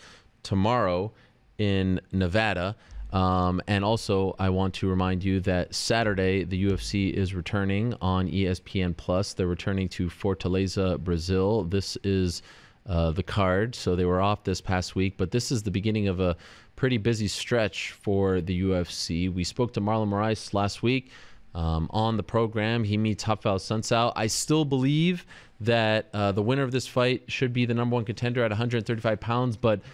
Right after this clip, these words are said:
uh, I, I am definitely getting word that the, the, the future of the flyweight division does not look very good. And if it doesn't look very good, uh, it appears as though, um, Henry Cejudo's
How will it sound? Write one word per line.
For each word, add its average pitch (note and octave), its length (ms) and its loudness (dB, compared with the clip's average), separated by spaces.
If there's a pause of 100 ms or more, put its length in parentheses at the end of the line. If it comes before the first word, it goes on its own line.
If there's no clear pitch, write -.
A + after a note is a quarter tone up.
(280)
uh, A2 160 2
I, C3 240 2
I C3 100 2
am D3+ 320 2
definitely D#3+ 380 0
getting C#3+ 340 2
word B2 480 2
that G#2+ 300 2 (960)
the, A2 160 4
the, A2 240 2
the G#2 120 0
future D3+ 420 0
of C#3+ 80 -2
the C#3 60 0
flyweight C#3 480 2
division A#2 540 0
does A2+ 220 2
not A#2+ 220 2
look A#2 240 0
very A2+ 260 2
good. G2 340 2
And F2 160 2
if F#2 160 -2
it G2 100 0
doesn't B2 300 2
look B2 240 0
very A2 240 2
good, G2+ 600 0
uh, F#2+ 320 0
it G2+ 120 -2
appears A2 440 0
as G2 140 -2
though, G2+ 520 2
um, F2 560 -2 (340)
Henry A2 240 0
Cejudo's G2+ 720 0